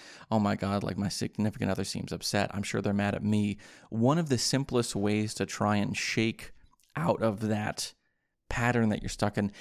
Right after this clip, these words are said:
is just moving your body. Move up. If you're sitting down in the living room, get up and move and go to the kitchen, or go ahead and just go outside and stretch. That physical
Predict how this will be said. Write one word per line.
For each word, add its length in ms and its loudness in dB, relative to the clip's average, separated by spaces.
is 180 4
just 200 0
moving 440 6
your 120 4
body. 480 -2
Move 380 2
up. 240 0
If 120 -2
you're 120 4
sitting 280 2
down 160 4
in 60 2
the 80 4
living 240 4
room, 240 2
get 180 2
up 240 4
and 200 4
move 400 6
and 100 -2
go 180 4
to 120 0
the 100 -2
kitchen, 480 -6
or 100 4
go 140 6
ahead 240 4
and 120 2
just 200 -4
go 120 2
outside 400 0
and 140 -6
stretch. 580 -4
That 460 -2
physical 1040 2